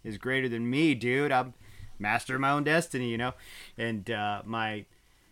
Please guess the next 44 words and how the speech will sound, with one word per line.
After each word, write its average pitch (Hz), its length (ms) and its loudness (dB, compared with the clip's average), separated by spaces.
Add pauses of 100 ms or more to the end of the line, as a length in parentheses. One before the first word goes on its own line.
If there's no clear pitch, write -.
(140)
the, 107 220 -10 (240)
the, 117 200 -6
my 113 200 -2
sponsor 147 680 6
was 123 240 -4
like, 113 240 -6
"Yo, 143 280 -2
dude, 127 240 0
you 131 120 -2
need 151 260 -2
to 139 300 -2
find 147 640 2
something 135 580 -2
bigger 147 280 2
than 113 200 0
you. 107 180 -2
What's 113 220 -4
bigger 123 360 0
than 104 160 -2
you? 98 140 -2
You 98 120 -4
gotta 113 300 0
go 110 140 -4
home 113 180 -2
and 107 100 -6
think 123 220 -6
about 107 140 -4
what's 101 140 -6
bigger 160 280 0
than 120 160 2
you." 117 160 0
And 110 100 -4
so 123 120 0
I 117 80 4
made 135 220 2
a 117 80 0
list, 139 420 0
and 113 180 -2
one 127 140 -2
of, 120 160 -4 (420)
and 139 120 -4
it 131 80 -4
was 123 180 -4
like 104 380 -2